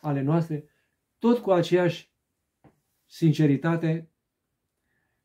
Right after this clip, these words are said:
tot cu aceeași părere de rău, cum, uh,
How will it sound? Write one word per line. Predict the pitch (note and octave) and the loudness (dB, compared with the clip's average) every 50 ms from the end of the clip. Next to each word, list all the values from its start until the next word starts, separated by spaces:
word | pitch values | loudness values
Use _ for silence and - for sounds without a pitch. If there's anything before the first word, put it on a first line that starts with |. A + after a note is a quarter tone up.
| _ _ _ _ _ _ | _ _ _ _ _ _
tot | - C4 C#4+ A#3+ | 4 4 4 4
cu | - A#3+ | 4 2
aceeași | A#3 A3 G#3 - A3 A#3+ A3 F3+ - - | 2 2 2 2 2 2 2 2 0 -2
părere | F#3+ F3+ F3+ F#3+ F3+ F3+ | -2 0 0 2 2 2
de | E3+ D3 D3+ | 2 2 2
rău, | D3 D#3+ E3+ F3 F3+ F3 - _ _ _ _ _ _ | 2 4 4 2 2 -2 -6 _ _ _ _ _ _
cum, | - E3+ E3 E3+ E3+ E3+ | -4 -2 0 0 2 2
uh, | F3 E3+ E3 E3 E3 | 2 2 0 0 -2